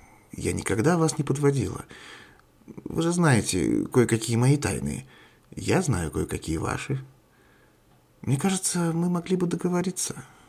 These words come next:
"Так значит, все-таки повстанцы и доктор Вебер?" "Нет, категорически нет. Я отказываю".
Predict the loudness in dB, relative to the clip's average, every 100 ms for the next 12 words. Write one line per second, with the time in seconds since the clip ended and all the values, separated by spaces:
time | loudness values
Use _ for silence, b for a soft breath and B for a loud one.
0 | b b b -20 b b b b b b
1 | b b _ 6 8 8 8 8 8 8
2 | 8 4 4 2 2 2 2 2 6 4
3 | 4 2 4 4 2 -4 _ b b b
4 | b b b b 6 8 8 6 -10 -20
5 | B B B 6 10 10 10 8 4 6
6 | 8 6 2 6 6 6 6 8 8 8
7 | 4